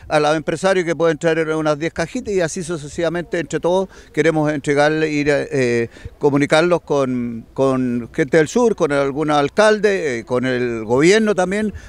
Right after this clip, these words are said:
para entregar algo real, de una forma seria, ordenada, para que podamos ayudar a toda la gente que está sufriendo.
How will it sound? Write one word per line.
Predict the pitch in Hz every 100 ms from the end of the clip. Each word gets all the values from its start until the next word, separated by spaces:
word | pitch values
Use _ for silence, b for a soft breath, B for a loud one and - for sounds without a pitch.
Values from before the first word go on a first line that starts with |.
| -
para | 143 135
entregar | 131 120 151 165
algo | 165 147 143 151 135 123 123
real, | 131 139 165 220
de | 214
una | 180 147
forma | 151 139
seria, | 131 196 220 208
ordenada, | 139 131 127 135 190 240 269 B B -
para | 156 147
que | 135
podamos | 127 143 156 147 156
ayudar | 139 135 139 143 135
a | 120
toda | 139
la | 135
gente | 135 127
que | 117
está | 117
sufriendo. | - 101 87 71